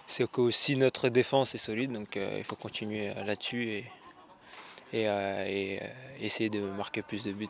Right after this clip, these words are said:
euh, pour les prochaines, euh, le prochain match. Ouais, c'est vrai que, voilà, c'est, c'est dans trois jours, il faut, il va falloir bien se reposer, euh,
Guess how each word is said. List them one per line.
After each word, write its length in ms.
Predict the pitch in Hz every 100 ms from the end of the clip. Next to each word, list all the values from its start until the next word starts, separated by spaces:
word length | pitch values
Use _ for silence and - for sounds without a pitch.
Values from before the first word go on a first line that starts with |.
| -
euh, 140 | 98 113 -
pour 140 | 110
les 180 | 101 98 113 - -
prochaines, 420 | 113 - 117 107
euh, 160 | 101 98 127
le 100 | 113
prochain 300 | 110 113 -
match. 280 | 117 110 - - - - - - -
Ouais, 140 | 127 120
c'est 140 | -
vrai 180 | 117 135
que, 280 | - 127 120
voilà, 300 | 117 123 123
c'est, 320 | - 113 107
c'est 160 | 101 110
dans 140 | 110
trois 220 | 107 110
jours, 200 | 107 131
il 60 | 123
faut, 220 | - 110
il 240 | 113 113 113
va 140 | 113
falloir 320 | 107 113 113
bien 160 | 113 123
se 100 | -
reposer, 640 | 123 - 117 107 131 135
euh, 320 | 113 104 104